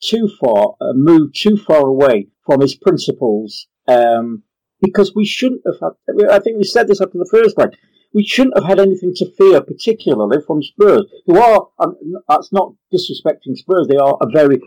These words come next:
as they've shown us, they're a very, very good team who can adapt tactically very, very well.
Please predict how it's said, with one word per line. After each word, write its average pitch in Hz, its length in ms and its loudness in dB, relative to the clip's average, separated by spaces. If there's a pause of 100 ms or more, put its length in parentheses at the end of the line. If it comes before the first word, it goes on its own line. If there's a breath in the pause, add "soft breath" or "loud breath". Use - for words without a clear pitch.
as 143 120 0
they've 139 120 0
shown 208 380 2
us, 92 180 -8 (180)
they're 143 180 2
a 143 40 -14
very, 160 240 2
very 127 260 0
good 120 280 -8
team 117 420 -6
who 127 140 -4
can 120 160 -6
adapt 117 400 -4
tactically 113 580 -6 (220)
very, 123 220 2
very 110 280 0
well. 120 380 0